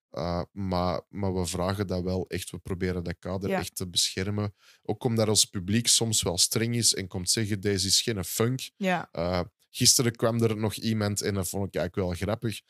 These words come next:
Speaker 1: Ze, "Hey, Jannik, zeg, eh, ik heb hier geen geld betaald voor So You Think You Can R and B, hè,
Speaker 2: Nee.
Speaker 1: gast. Eh,
Speaker 2: <laughs>
Speaker 1: ik ga dat niet zeggen tegen die D J, gaat er eens een andere op
Speaker 2: Ja.
Speaker 1: zetten."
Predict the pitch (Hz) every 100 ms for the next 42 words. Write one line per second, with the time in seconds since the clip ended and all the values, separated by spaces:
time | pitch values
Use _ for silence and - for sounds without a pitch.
0 | - - - - 127 117 117 117 - 139
1 | 120 120 113 123 113 107 101 127 113 127
2 | 117 110 127 123 - - 123 117 - 123
3 | 113 - 117 107 107 101 104 123 104 107
4 | 120 - - 110 107 107 - - _ -
5 | - _ - 117 120 117 110 139 127 127
6 | 139 135 127 120 120 139 127 131 120 117
7 | 117 113 113 143 135 135 208 196 139 143
8 | 143